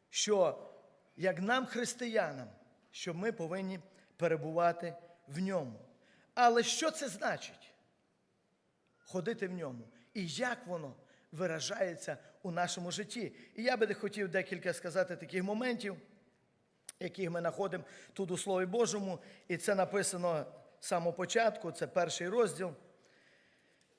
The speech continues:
І він каже такі слова, апостол Павло. «Павло, з волі Божої, апостол Ісуса Христа, і Тимофій, брат, святим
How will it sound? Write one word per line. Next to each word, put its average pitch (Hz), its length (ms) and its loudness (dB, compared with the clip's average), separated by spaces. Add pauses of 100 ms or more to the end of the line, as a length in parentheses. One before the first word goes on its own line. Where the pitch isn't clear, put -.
(140)
І 170 80 -4
він 226 180 2
каже 233 260 6
такі 226 260 -2
слова, 208 440 4 (1000)
апостол 156 440 -4
Павло. 156 400 -4 (440)
«Павло, 247 380 10
з 160 100 0
волі 226 240 8
Божої, 220 400 6
апостол 214 560 6
Ісуса 226 300 0
Христа, 233 720 4 (300)
і 220 100 2
Тимофій, 220 560 4
брат, 185 640 6 (720)
святим 208 800 6